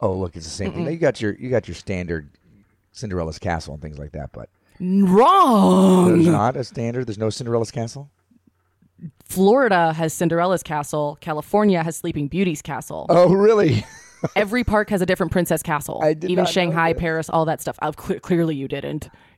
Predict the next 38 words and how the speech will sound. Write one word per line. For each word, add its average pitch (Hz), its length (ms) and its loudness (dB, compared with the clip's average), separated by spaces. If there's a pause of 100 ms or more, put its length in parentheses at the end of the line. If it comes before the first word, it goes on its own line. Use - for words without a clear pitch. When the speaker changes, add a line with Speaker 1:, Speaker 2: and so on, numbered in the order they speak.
Speaker 2:
"Everyone 165 420 -4
has 151 240 -8
Cinderella's 156 580 -4
castle," 160 460 -2
he 151 160 -12
says. 147 480 -6 (800)
Speaker 1:
<laughs> - 20 -2 (400)
Speaker 2:
Wrong. 254 440 0 (600)
Speaker 1:
Do 143 160 2
they 120 160 4
all 110 160 4
look 113 120 0
Speaker 2:
Wrong. 508 160 4 (100)
Speaker 1:
the - 60 0
same, 135 100 -6
or 123 60 -6
are - 20 -4
they 95 120 -6
different? 80 440 -8 (880)
Speaker 2:
Oh 202 160 4
my 160 160 0
God, 151 260 -2
you're 160 100 0
one 170 120 2
of 143 80 -2
those. 143 160 0
Speaker 1:
Are 117 80 4
they 120 100 4
all 110 140 4
backwards? 113 760 -2 (1160)
Speaker 2:
No. 214 720 4
Speaker 1:
You 117 160 -4
know, 104 100 2
one 110 180 0
of 110 60 -2
'em 104 140 -6
is. 101 400 -6 (120)
Uh, 104 140 2